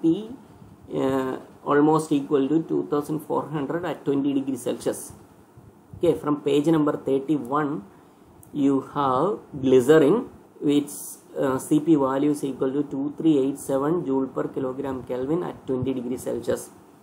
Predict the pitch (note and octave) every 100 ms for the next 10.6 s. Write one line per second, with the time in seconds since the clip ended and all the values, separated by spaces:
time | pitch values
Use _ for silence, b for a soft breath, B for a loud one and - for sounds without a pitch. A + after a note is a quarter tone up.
0 | b b b - D#3 D3+ D3+ C#3+ D3 D#3+
1 | D#3 D3+ - C#3+ D3 E3+ E3+ D3 E3+ G3+
2 | E3 D3 - - C#3 B2+ - D3+ C#3+ G3+
3 | - B B B - - C#3+ D3 F#3 F#3+
4 | G3+ D3+ C3+ C3+ C#3 D3 A3+ - - -
5 | - _ D#3+ C#3 D3 C3+ D#3 C#3+ C3+ C3+
6 | D#3 G3+ - - C#3+ C3+ - - - -
7 | - D3+ E3 E3 E3+ D#3+ - C#3+ D#3+ -
8 | F#3 C#3+ C#3 C3 C3+ C3 B2+ B2 C3 B2
9 | B2 B2+ G3 A#3 - A2 C#3 B2+ B2 A#2+
10 | B2+ C#3 G#3+ D#3 B2+ -